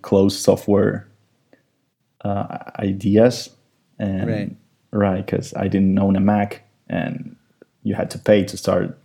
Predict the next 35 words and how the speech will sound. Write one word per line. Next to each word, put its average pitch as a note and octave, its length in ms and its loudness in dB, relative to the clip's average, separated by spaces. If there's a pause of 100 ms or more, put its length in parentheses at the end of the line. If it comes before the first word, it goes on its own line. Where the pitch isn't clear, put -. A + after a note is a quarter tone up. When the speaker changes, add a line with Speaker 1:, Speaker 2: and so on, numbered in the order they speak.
(340)
Speaker 1:
uh, G2+ 320 -4
running G2 540 -4 (380)
an G#2 160 -4
app F#2 200 -4
on G2 80 0
the G2 80 6
iPhone F#2+ 420 4
on F#2+ 120 -2
the - 80 -4
developer F#2+ 380 2
program. G#2 500 2 (340)
Speaker 2:
Right. A2 140 -2
Speaker 1:
So G#2 400 2 (140)
I A2 100 2
was A2+ 160 2
just G#2 220 -6
like, G2 120 0
"Hey, B2+ 200 4
yeah, A2 440 2
Android, G2+ 400 0
oh, G#2+ 280 -4
um, F#2+ 420 -6 (600)
it's G#2 140 -6
a G#2 40 0
lot G2+ 200 2
better G2 320 4
'cause - 480 -4
you G2+ 120 0
just, - 420 -8 (120)
you G2+ 80 -10
know, F#2+ 160 -6
download F#2+ 480 -2
the G2 200 -2
I G2 80 0
D G2 80 -2